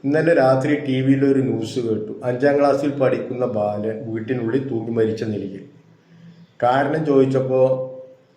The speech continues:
മാതാപിതാക്കളും ടീച്ചറും മാഷുമാരും കുട്ടി പഠിക്കൽ കുറവായതിനെ കുറിച്ച്, മാർക്ക് കമ്മിയായതിനെ കുറിച്ചിട്ട് കുട്ടീനെ ഒരു ദേഷ്യപ്പെട്ടതിനാണ് കുട്ടി തൂങ്ങി മരിച്ചത്. ഇന്നത്തെ കാലത്ത് എന്ന് പറഞ്ഞാൽ ഒരു വീട്ടിൽ ഒന്നോ രണ്ടോ കുട്ടികളെ ഉണ്ടാവുള്ളൂ.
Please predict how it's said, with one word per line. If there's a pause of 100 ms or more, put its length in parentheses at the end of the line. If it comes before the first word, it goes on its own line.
(300)
മാതാപിതാക്കളും
ടീച്ചറും
മാഷുമാരും
കുട്ടി
പഠിക്കൽ
കുറവായതിനെ
കുറിച്ച്,
മാർക്ക്
കമ്മിയായതിനെ
കുറിച്ചിട്ട് (680)
കുട്ടീനെ (1120)
ഒരു
ദേഷ്യപ്പെട്ടതിനാണ്
കുട്ടി
തൂങ്ങി
മരിച്ചത്.
ഇന്നത്തെ
കാലത്ത്
എന്ന്
പറഞ്ഞാൽ
ഒരു
വീട്ടിൽ
ഒന്നോ
രണ്ടോ
കുട്ടികളെ
ഉണ്ടാവുള്ളൂ.